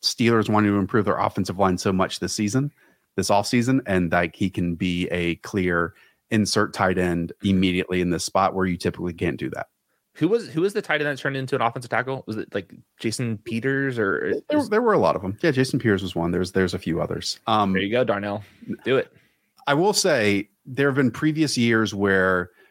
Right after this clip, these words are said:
Speaker 1: people kind of overlook, and not even super flex and, and tight end premium situations, but just in general, I gravitate towards, like, just athletic tight ends that no one is even thinking of in, like, the final round of your rookie picks.
Speaker 2: Kuntz?
Speaker 1: Um,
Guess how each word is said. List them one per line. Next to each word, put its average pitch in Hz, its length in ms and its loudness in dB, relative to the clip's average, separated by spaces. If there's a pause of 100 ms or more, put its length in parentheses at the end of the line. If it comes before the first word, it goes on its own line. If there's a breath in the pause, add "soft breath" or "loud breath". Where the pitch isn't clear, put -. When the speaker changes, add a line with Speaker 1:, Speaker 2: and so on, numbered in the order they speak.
(240 soft breath)
Speaker 1:
people 139 280 0
kind 127 180 0
of 107 160 -2
overlook, 110 540 0
and 113 100 2
not 160 140 2
even 98 400 -2
super 113 500 0
flex - 540 -2
and, 87 320 -4
and 87 260 -4
tight 101 180 0
end 90 120 -4
premium 117 360 0
situations, 82 560 -6
but 90 140 -6
just 110 220 -2
in 85 100 -4
general, 92 540 -2 (600 soft breath)
I 113 80 2
gravitate 135 440 -2
towards, 127 280 0
like, 101 160 2
just 107 220 0
athletic 107 400 0
tight 107 180 0
ends 110 200 0
that 87 180 0
no 95 260 0
one 101 140 2
is 95 140 -2
even 92 200 -2
thinking 101 400 -2
of 123 380 0
in, 90 320 0
like, 85 180 -2
the 98 80 -2
final 90 340 0
round 92 320 0
of 82 120 -4
your 87 140 -6
rookie 92 240 -6
picks. - 400 -4
Speaker 2:
Kuntz? 113 440 -2
Speaker 1:
Um, 87 360 0